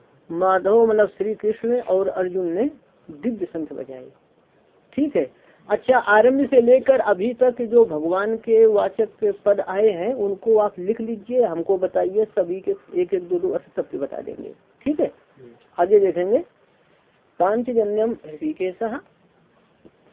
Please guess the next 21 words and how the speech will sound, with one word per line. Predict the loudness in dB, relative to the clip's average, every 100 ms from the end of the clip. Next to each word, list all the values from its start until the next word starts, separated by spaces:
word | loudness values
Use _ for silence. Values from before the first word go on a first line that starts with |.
| _ _ _ _ _ _ _ _
ये | -4
पढ़ | 2 4
गए | 6 4
थे | 2
ना | 0
कल | -2 -2 _ _ -4
पंचदश | -2 0 -2 -4
तक? | -8 _ -18 -16 -16 -18 -20 -10
हाँ, | -6 -6
तो | -4 -4 -4 -2
पांचजन्यम | 0 0 -2 -4 -4 -4 -6 -8
ऋषिकेशो | -8 -10 -6 -8 -2 -2
देवदत्तम | 0 2 2 0 -4 -6 -4
धनंजयः | -4 -4 -2 -2 -4 -10 _ _ _
पौंड्रम | -2 -2 0 0 2
दधमौ | 0 0 -4 -4
महाशंखम | -4 -8 -8 -8 -4 -4 -4 -10 _ _ _ -10
भीमकर्मा | -6 -2 0 2 2 2 -4 -6 -12 -12
वृकोदरः। | -8 -4 4 4 4 2 0 -4 -20 _ _ _ _ _ _ _ _ _ _ _ _ _ _ _ _ _ _ -2
पांचजन्यम | 0 0 -2 0 0 0 0 -2
ऋषिकेशः, | -4 -8 -6 -6 -6 -10